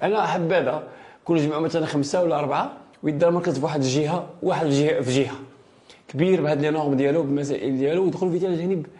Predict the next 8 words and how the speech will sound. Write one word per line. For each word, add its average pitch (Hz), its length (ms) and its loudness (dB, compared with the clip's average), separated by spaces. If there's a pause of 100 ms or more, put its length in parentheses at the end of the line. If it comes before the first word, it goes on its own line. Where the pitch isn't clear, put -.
(1500)
يخلصوا 196 420 2
لنا 165 120 2
شويه. 120 480 0 (380)
ما 135 100 0
غيكون 147 280 0
مثلا 139 340 2
واحد 127 480 -2 (400)
مع 127 800 0